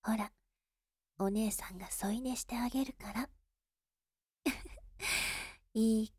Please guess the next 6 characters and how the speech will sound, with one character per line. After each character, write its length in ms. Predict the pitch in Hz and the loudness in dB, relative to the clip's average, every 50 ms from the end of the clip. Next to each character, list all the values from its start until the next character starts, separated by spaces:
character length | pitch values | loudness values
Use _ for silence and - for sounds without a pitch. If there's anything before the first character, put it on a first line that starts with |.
| _ - | _ -4
子、 60 | 202 196 196 196 196 196 196 196 - - - _ _ _ | -2 0 0 0 0 0 -2 -4 -6 -8 -12 _ _ _
い 260 | 247 247 262 277 294 | 2 4 4 4 4
い 60 | 285 | 0
子。 200 | - _ - - 247 254 254 247 240 240 240 - - _ _ _ _ _ _ _ _ _ _ _ _ _ _ | -2 _ -4 0 2 4 4 4 2 0 -2 -6 -12 _ _ _ _ _ _ _ _ _ _ _ _ _ _
い 160 | 196 190 185 | -2 0 0
っ 40 | - | -2